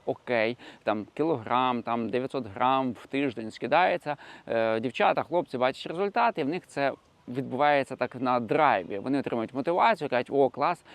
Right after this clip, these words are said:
йдемо далі, робимо вже». Але коли приходить якийсь певний момент, коли вага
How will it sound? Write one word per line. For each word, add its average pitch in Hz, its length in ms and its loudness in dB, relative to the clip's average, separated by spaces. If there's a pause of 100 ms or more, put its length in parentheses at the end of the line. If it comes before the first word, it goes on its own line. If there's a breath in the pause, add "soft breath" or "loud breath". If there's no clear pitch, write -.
йдемо 139 420 4
далі, 120 260 4
робимо 110 260 -2
вже». 104 160 -8 (320 loud breath)
Але 165 260 6
коли 196 300 4
приходить 160 460 0
якийсь 123 240 -6
певний 135 340 2
момент, 113 480 -4
коли 113 160 -4
вага 127 460 -2